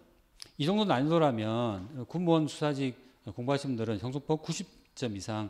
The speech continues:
에, 고득점을 받-, 받아야 되지 않느냐. 즉, 난이도가 쉽다. 어, 국가직 형수법보다는,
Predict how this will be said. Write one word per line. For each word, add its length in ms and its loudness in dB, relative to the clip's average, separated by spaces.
에, 200 -10
고득점을 440 0
받-, 240 -2
받아야 200 2
되지 220 -4
않느냐. 460 -4
즉, 460 0
난이도가 400 0
쉽다. 560 -6
어, 120 -10
국가직 440 2
형수법보다는, 800 0